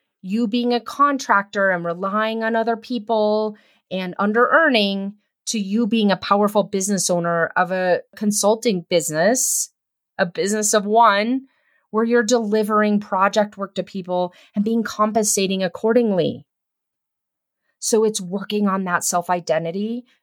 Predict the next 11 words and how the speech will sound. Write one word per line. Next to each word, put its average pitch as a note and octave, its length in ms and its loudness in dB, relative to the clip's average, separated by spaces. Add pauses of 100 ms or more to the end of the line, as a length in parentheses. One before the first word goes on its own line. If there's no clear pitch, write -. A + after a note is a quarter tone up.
(140)
like G3+ 220 0
I A3+ 140 4
described G#3 500 0
to F#3 100 -6
you, E3 80 -4
going G3+ 300 -4
from G#3 200 -2
sales G3+ 420 2
repellent G#3 560 0 (460)
to G#3 120 4
master, F3+ 840 0